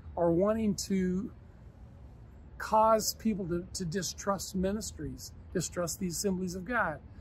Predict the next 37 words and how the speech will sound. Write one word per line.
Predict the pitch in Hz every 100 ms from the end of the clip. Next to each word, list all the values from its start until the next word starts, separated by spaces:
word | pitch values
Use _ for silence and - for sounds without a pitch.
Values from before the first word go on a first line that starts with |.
| - -
Well, | 262 226 - - - - - - - -
there | 294
are | 190 -
individuals | 202 170 156 143 233 294 160 151 147 190 - - - - - -
that | 170 151
sometimes | 185 165 165 151 131
make | 156 143
a | 147
mistake, | 135 127 - 135 151 - - - - - -
but | 247 220 - - - - -
the | 190
fellowship | - 302 311 269 - 165
as | 160 143
a |
whole, | 143 - 202 202 160 135 - - -
or | 190
the | 185
church | - - 285 240 165
body | 170 196 220 180
as | 151
a | 156
whole, | - 190 208 170 139 - - -
wants | 208 202 - -
to | 160
do | 160 160
the | 151
right | 156 143
thing. | 214 196 147 123 - - - -
And | 240
I | 254
know | 262 240
that | 214
we're | 180 175
coming | - 214 190
off | 170 190 185 165
of | 147
several | - 180 190 175 156